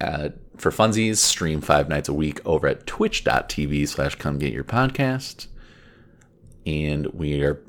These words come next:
you've heard what we've been playing so far and other games we played. We're variety streamers. We like to stream whatever tickles our fancies, uh, that week.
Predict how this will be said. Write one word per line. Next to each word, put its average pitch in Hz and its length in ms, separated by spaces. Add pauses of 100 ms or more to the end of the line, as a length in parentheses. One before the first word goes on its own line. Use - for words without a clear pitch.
(200)
you've 73 200
heard 104 260
what 82 80
we've 87 140
been 82 120
playing 85 300
so 98 200
far 92 300
and 90 100
other 78 180
games 80 260
we 78 60
played. 76 340
We're 82 260 (140)
variety 76 500
streamers. 73 760 (600)
We 71 80
like 71 180
to - 80
stream 71 420
whatever 76 420
tickles 69 540 (140)
our 69 140
fancies, 67 760 (540)
uh, 69 260
that - 220
week. 73 440